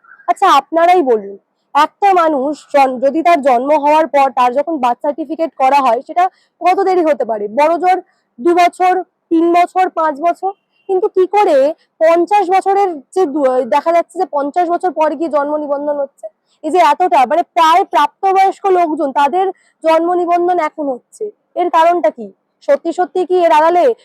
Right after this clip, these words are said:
ভুয়ো নাগরিকত্বের সার্টিফিকেট তৈরি হচ্ছে? আপনারা জানেন, সামনে আমাদের রাজ্যে এসআইআর, এবং এই এসআইআর এর ক্ষেত্রে নাগরিকত্বের সার্টিফিকেট অত্যন্ত গুরুত্বপূর্ণ।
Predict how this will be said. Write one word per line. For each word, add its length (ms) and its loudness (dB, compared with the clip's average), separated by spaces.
ভুয়ো 240 0
নাগরিকত্বের 560 -2
সার্টিফিকেট 500 -4
তৈরি 240 0
হচ্ছে? 380 -6
আপনারা 340 2
জানেন, 260 2
সামনে 420 -2
আমাদের 400 0
রাজ্যে 340 -2
এসআইআর, 560 -2
এবং 320 2
এই 180 0
এসআইআর 480 2
এর 100 0
ক্ষেত্রে 300 -4
নাগরিকত্বের 640 -2
সার্টিফিকেট 500 -4
অত্যন্ত 380 -6
গুরুত্বপূর্ণ। 600 -10